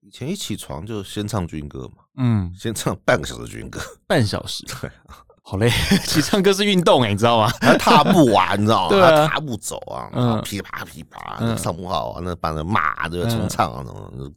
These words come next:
Speaker 1: 搞这些嘛。
Speaker 2: 嗯，嗯。
Speaker 1: 然后唱完之后开始做，早上做体能嘛。
Speaker 2: 嗯。
Speaker 1: 就开始做体能嘛，做俯卧撑、
Speaker 2: 嗯。
Speaker 1: 仰卧起坐啊，
Speaker 2: 嗯。
Speaker 1: 交互蹲跳啊。
Speaker 2: 嗯。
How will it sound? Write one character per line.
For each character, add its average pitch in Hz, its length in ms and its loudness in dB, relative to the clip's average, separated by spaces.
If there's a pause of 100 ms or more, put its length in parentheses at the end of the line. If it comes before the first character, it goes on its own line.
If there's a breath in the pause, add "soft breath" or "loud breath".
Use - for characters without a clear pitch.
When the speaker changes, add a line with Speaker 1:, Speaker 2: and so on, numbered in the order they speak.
Speaker 1:
搞 - 160 -10
这 92 160 -2
些 73 200 -8
嘛。 - 160 -16 (100)
Speaker 2:
嗯， 101 460 -2
嗯。 92 400 -8
Speaker 1:
然 202 120 -2
后 214 60 -8 (380 soft breath)
唱 262 160 4
完 208 100 6
之 180 80 0
后 175 60 2
开 170 80 2
始 139 40 4
做， 139 160 0 (120)
早 107 80 4
上 131 100 4
做 165 100 0
体 76 280 -4
能 - 120 -12
嘛。 64 220 -12 (160)
Speaker 2:
嗯。 117 320 2 (320)
Speaker 1:
就 - 80 -20
开 127 80 -6
始 101 60 -2
做 107 120 -4
体 - 180 -8
能 - 260 -20
嘛， - 280 -20
做 95 120 -8
俯 92 100 -4
卧 95 60 -4
撑、 87 200 -6
Speaker 2:
嗯。 95 140 -4
Speaker 1:
仰 80 100 -4
卧 95 80 -2
起 92 140 -6
坐 104 320 2
啊， 101 320 6
Speaker 2:
嗯。 113 60 2
Speaker 1:
交 107 80 0
互 113 80 2
蹲 110 200 -2
跳 113 280 6
啊。 101 280 6
Speaker 2:
嗯。 101 360 -2